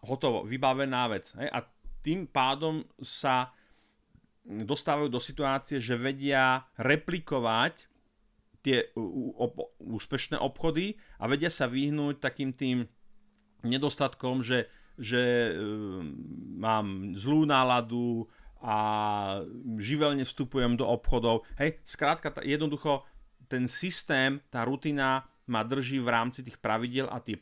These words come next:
tie pravidlá mi pomáhajú ten úspech, ako som ho zažil, replikovať a pokiaľ som zažil nejaký neúspech,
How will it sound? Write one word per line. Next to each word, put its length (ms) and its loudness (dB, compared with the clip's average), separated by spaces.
tie 160 -4
pravidlá 560 -2
mi 160 -6
pomáhajú 800 0
ten 160 -2
úspech, 400 -6
ako 160 -4
som 160 -4
ho 80 -4
zažil, 400 -2
replikovať 720 -2
a 80 -4
pokiaľ 320 -6
som 80 -4
zažil 240 -4
nejaký 720 -2
neúspech, 560 -4